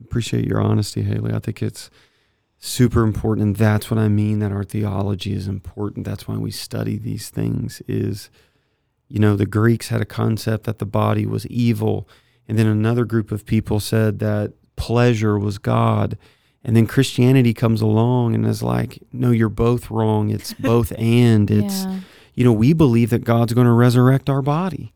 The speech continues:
Speaker 2: Yeah.
Speaker 1: That Jesus, when he rose, this is another close-handed thing.
Speaker 2: Yeah.
Speaker 1: That he, it was not, "Ooh, spiritual." Jesus had a spiritual resurrection.
Speaker 2: No.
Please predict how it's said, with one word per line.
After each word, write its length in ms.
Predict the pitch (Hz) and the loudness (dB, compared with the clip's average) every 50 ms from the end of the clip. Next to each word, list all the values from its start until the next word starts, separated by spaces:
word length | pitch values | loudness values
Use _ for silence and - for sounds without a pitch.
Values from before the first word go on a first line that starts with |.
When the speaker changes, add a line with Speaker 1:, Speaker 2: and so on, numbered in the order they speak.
| _ | _
Speaker 2:
Yeah. 260 | 247 262 262 262 233 220 _ _ _ _ _ _ _ - | -14 -10 -8 -8 -8 -10 _ _ _ _ _ _ _ -2
Speaker 1:
That 200 | - 123 117 - | 0 0 0 2
Jesus, 540 | - 120 120 131 139 131 156 160 156 - | 0 2 4 4 4 4 2 0 0 0
when 120 | - 131 120 | 0 2 4
he 140 | 120 131 131 | 4 4 2
rose, 560 | 120 117 127 135 151 151 139 120 107 - - - - - _ - | 4 4 4 4 4 4 4 2 0 -4 -10 -16 -20 -20 _ -6
this 180 | - 110 107 - | -6 -6 -4 -2
is 120 | 113 107 | -2 0
another 320 | 113 117 113 113 113 120 120 | 0 0 0 2 0 0 -2
close-handed 760 | - - - - 110 107 110 - - 127 131 131 143 135 - | -2 -6 -8 -6 -4 -4 -4 -2 0 0 2 2 0 0 0
thing. 360 | - 190 214 190 117 - - - _ _ _ | 0 0 0 0 -2 -4 -10 -16 _ _ _
Speaker 2:
Yeah. 240 | 220 202 202 190 185 185 _ _ | -12 -8 -8 -8 -8 -10 _ _
Speaker 1:
That 320 | - 117 120 117 113 - _ _ _ | 0 2 2 2 0 -2 _ _ _
he, 200 | - 127 135 135 | -2 0 0 2
it 120 | - - | 2 2
was 140 | 120 104 117 | 2 2 4
not, 220 | 120 123 139 - - - - _ _ _ - | 4 2 2 0 -6 -18 -20 _ _ _ -10
"Ooh, 600 | 107 104 107 110 117 131 131 131 131 127 127 127 117 | -6 -4 -2 0 2 4 4 4 4 4 2 0 -2
spiritual." 920 | - - - - 113 110 117 127 131 123 - - - 123 120 113 107 104 101 | -4 -6 -2 0 2 2 4 2 0 -2 -4 -6 -4 -4 -4 -4 -6 -6 -8
Jesus 400 | 98 - 117 120 120 127 120 - | -6 -4 -4 -2 -2 -4 -6 -6
had 100 | 123 120 | -8 -6
a 60 | 127 | -6
spiritual 920 | - - - - - _ 117 110 110 117 120 123 113 - - 113 110 107 | -8 -8 -10 -12 -8 _ 0 2 2 2 2 0 -2 -2 -4 -4 -2 -2
resurrection. 760 | 104 104 104 104 98 101 98 95 98 - - - - - - - | 0 0 -2 -2 -2 -4 -4 -4 -6 -8 -10 -12 -10 -8 -6 -6
Speaker 2:
No. 400 | - 190 196 196 196 190 185 | -6 -6 -6 -6 -6 -8 -8